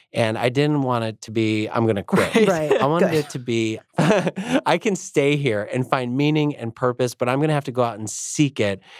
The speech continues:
Speaker 1: And that's really what stimulated it. So I really dedicated a year to doing it, and it's turned into a complete lifestyle at this point.
Speaker 2: What is it, do you think, that puts Hollywood and spirituality at odds?
Speaker 1: I think that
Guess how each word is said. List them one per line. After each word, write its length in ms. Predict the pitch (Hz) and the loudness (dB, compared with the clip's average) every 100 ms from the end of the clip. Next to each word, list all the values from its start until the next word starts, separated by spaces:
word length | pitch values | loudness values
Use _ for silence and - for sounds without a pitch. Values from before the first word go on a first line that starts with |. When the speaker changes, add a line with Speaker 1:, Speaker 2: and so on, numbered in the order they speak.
| - | -4
Speaker 1:
And 120 | 120 | 0
that's 200 | 127 139 | 0 0
really 180 | 151 147 | 0 2
what 120 | 151 | 2
stimulated 560 | 143 - 190 247 107 101 | 0 -2 0 0 -2 -4
it. 120 | 107 | -4
So 100 | - | -2
I 20 | 113 | -2
really 320 | 120 156 135 110 | 2 2 0 0
dedicated 720 | - 135 143 143 127 120 110 - | 0 2 0 0 2 2 0 -2
a 60 | 120 | -4
year 360 | 113 127 139 | 0 2 4
to 100 | 135 | 2
doing 300 | 117 113 110 | 0 0 0
it, 140 | 107 104 | 0 -4
and 160 | 107 110 | -4 -6
it's 120 | - | -6
turned 240 | - 123 | -2 0
into 520 | 110 104 - 104 101 101 | 0 -2 -2 0 0 -4
a 60 | |
complete 340 | - 101 104 95 | -6 -4 -2 0
lifestyle 520 | 107 - - 95 95 | -2 -2 -2 -2 -2
at 80 | 95 | -4
this 140 | 101 | -10
point. 280 | - 90 107 | -6 -6 0
Speaker 2:
What 180 | 202 302 | 2 4
is 180 | 440 302 | 2 2
it, 120 | 269 | 0
do 80 | 214 | 0
you 100 | 208 | 0
think, 260 | - 185 | 0 -2
that 200 | 170 156 | 0 -2
puts 520 | - 170 165 - - - _ _ _ | -2 -2 -2 -4 -12 -14 _ _ _
Hollywood 800 | - 175 165 160 151 147 143 139 - | -4 0 2 2 0 2 2 0 -4
and 480 | 147 135 135 131 - - _ _ | -4 -4 -6 -8 -10 -12 _ _
spirituality 1000 | - - 156 131 - 135 131 127 123 127 - | -12 -2 0 0 0 0 0 -2 -4 -6 -2
at 120 | 139 | -2
odds? 580 | 117 113 - - - - - _ _ | 0 0 -2 -6 -10 -14 -16 _ _
Speaker 1:
I 120 | - 139 | -2 -2
think 640 | - - 190 185 180 - | 0 0 2 2 0 -6
that 880 | 123 123 117 117 117 117 - - - | -4 -2 0 0 -2 -6 -10 -12 -12